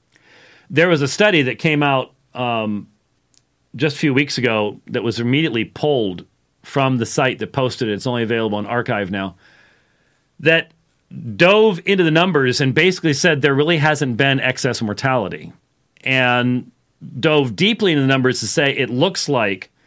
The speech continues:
because other forms of mortality have lessened, that there has been an inappropriate classification of covid deaths. Now, we all know that that's been happening. The, the public, the, the, the public representatives came out and said,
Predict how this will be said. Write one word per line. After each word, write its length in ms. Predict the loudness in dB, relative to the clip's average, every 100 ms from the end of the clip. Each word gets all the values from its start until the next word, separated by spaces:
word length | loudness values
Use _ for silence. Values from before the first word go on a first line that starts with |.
| _ _ _ _ _ _ _ -6
because 460 | -2 0 0 0 -4 0
other 300 | 2 2 0
forms 380 | 0 0 0 -2
of 80 |
mortality 560 | -2 -2 0 0 2 0
have 160 | -2 -2
lessened, 640 | 0 0 0 -2 -2 -6 -16 -20 _ _
that 260 | -4 -2 2
there 180 | 2 2
has 220 | 0 0
been 280 | 0 2 2
an 180 | -2 -2
inappropriate 1040 | 0 0 0 0 0 0 0 0 -2 _
classification 1080 | -2 0 0 -2 -8 -4 -2 0 -2 -2 -4
of 240 | -4 -8
covid 420 | -2 0 0 -2 -2
deaths. 280 | -2 -2
Now, 100 | -2
we 120 | 2 4
all 160 | 4
know 140 | 2 0
that 80 |
that's 200 | -2 -4
been 120 | -6 -4
happening. 320 | -4 -6 -14 -20 -20 _ _ _
The, 80 | -6
the 220 | -4 -6
public, 420 | 0 0 2 -2 -4
the, 320 | -6 -4 -2
the, 340 | -2 -2 -4
the 160 | -12 -14
public 380 | -2 0 0 -4 -12 _ _ -4
representatives 640 | -2 0 0 2 0 0
came 180 | 0 2
out 120 | 0
and 100 | 0
said, 320 | 2 2 0